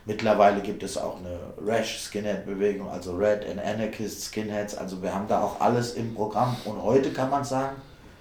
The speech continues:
ungefähr, also diese rechten Elemente, die sich in manchen Teilen der Bewegung mit eingemischt haben, sind natürlich dann auch mit hier rüber geschwappt. Stichwort Böse Onkels nochmal, die haben da richtig Scheiße gebaut. Das war ja eine der ersten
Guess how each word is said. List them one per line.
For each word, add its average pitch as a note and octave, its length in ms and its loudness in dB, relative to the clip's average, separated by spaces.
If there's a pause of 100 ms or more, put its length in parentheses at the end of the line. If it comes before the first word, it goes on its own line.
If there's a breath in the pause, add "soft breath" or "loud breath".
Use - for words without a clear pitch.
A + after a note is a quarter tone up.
(460 loud breath)
ungefähr, A#2 960 0 (1500)
also A2 280 2 (920)
diese A#2+ 320 0
rechten F#2+ 460 -2
Elemente, C3+ 800 0 (100)
die C3 120 2
sich B2+ 400 -6 (100)
in B2 180 -4
manchen B2+ 380 2
Teilen B2 280 2
der A#2+ 100 0
Bewegung A#2 420 2
mit - 160 -4
eingemischt B2+ 520 -2
haben, A2+ 140 -2
sind A#2+ 200 -4
natürlich A2 320 -6
dann F#2+ 140 -6
auch G#2 180 -4
mit G#2 160 -10
hier - 180 -8
rüber G3+ 220 0
geschwappt. A3+ 580 -4
Stichwort - 560 -4
Böse G2 280 2
Onkels B2 360 -4
nochmal, E3 340 -4
die - 100 -6
haben G2+ 120 -2
da - 80 0
richtig B2+ 380 -4
Scheiße - 380 -2
gebaut. D3+ 340 0
Das - 160 -8
war A2 120 0
ja A#2 140 2
eine A#2+ 180 -2
der F#2+ 140 -6
ersten B2 480 -6